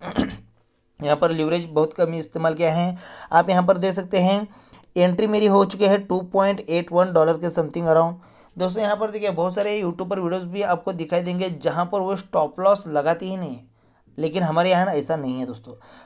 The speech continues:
हम स्टॉप लॉस भी मैनेज करते हैं। देखिए, मेरा एसएल कहाँ पर है, ये वो देखिए, स्टॉप मार्केट करके यहाँ पर एसएल है मेरा, कितना है, टू पॉइंट एट सेवन टू थ्री डॉलर के something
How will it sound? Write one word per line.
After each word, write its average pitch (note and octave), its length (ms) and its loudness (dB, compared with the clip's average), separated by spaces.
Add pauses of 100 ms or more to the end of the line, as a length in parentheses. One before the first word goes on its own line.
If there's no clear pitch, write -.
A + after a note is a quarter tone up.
हम G3 140 6
स्टॉप F3 420 2
लॉस G#3+ 140 4
भी A3 100 -4
मैनेज G#3 260 2
करते D#3 260 2
हैं। C3+ 160 0
देखिए, E3 220 -2
मेरा E3+ 240 2
एसएल E3+ 560 2
कहाँ F3+ 260 2
पर F#3+ 120 0
है, G3 280 0 (360)
ये F#3 120 0
वो F#3 100 4
देखिए, D3 280 -2
स्टॉप F3+ 360 4
मार्केट D#3 300 2
करके A#2 320 -6 (500)
यहाँ E3+ 160 4
पर A3+ 140 4
एसएल G#3 280 2
है G3+ 60 2
मेरा, C#3+ 200 4 (420)
कितना G3+ 300 2
है, A3 180 6 (180)
टू G#3 120 4
पॉइंट A3 360 4
एट F#3 140 0
सेवन G3 320 -2
टू F#3 220 -4
थ्री F3+ 180 -4
डॉलर D#3+ 240 4
के F3+ 140 -4
something E3+ 360 -4